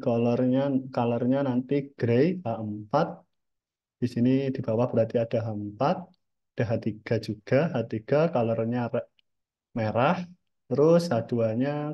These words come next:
colornya purple. Kita coba. Nah, seperti ini. Ini H berapa tadi?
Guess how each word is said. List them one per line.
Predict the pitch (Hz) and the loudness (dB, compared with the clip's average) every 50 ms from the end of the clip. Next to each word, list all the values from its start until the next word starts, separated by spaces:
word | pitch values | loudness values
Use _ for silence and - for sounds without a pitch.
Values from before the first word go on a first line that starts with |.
| - | -6
colornya | 107 104 107 107 113 117 120 117 - | -6 -6 -4 -4 -6 -6 -8 -8 -8
purple. | 104 95 - - _ _ _ _ _ _ _ _ _ _ _ _ _ _ _ _ _ _ - - - - _ _ | -8 -8 -8 -12 _ _ _ _ _ _ _ _ _ _ _ _ _ _ _ _ _ _ -20 -20 -20 -20 _ _
Kita | _ 117 117 104 104 - | _ -6 -6 -6 -6 -8
coba. | 101 - _ - 120 156 175 - _ _ _ _ _ _ _ _ _ | -14 -12 _ -6 -6 -6 -6 -12 _ _ _ _ _ _ _ _ _
Nah, | - 110 101 - - - - | -4 -4 -4 -6 -12 -20 -20
seperti | - _ - - 113 - 113 | -20 _ -14 -10 -10 -10 -8
ini. | 117 120 120 117 _ _ _ _ _ _ _ _ _ _ _ _ _ _ _ _ _ _ _ _ _ _ _ - | -10 -12 -14 -18 _ _ _ _ _ _ _ _ _ _ _ _ _ _ _ _ _ _ _ _ _ _ _ 0
Ini | 120 123 131 131 135 131 120 | 2 2 2 4 2 0 0
H | 117 113 110 110 110 110 110 110 110 110 110 110 113 110 113 | 0 -2 -2 -2 -4 -6 -6 -6 -8 -8 -8 -10 -12 -12 -8
berapa | - 117 104 - 110 104 | -6 -6 -4 -4 -4 -4
tadi? | 104 104 - - | -4 -6 -2 -2